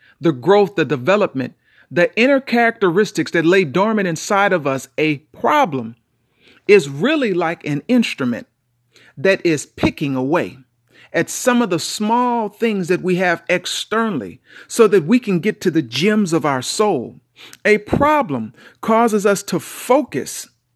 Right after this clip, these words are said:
from the world of effects into the world of cause. A problem makes us a better, smarter,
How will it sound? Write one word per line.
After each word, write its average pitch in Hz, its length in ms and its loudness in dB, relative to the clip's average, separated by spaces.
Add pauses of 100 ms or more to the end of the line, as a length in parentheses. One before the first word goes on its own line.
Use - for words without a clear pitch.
(880)
from 269 500 0
the 220 100 6
world 208 500 4
of 190 200 0
effects 185 600 -2
into 185 260 0
the 180 100 4
world 185 340 4
of 151 160 -4
cause. 165 580 -2 (260)
A 220 160 4
problem 202 800 -2 (1400)
makes 170 680 -4 (140)
us - 600 -4 (960)
a 127 160 -6
better, 160 580 -6 (460)
smarter, 165 760 -4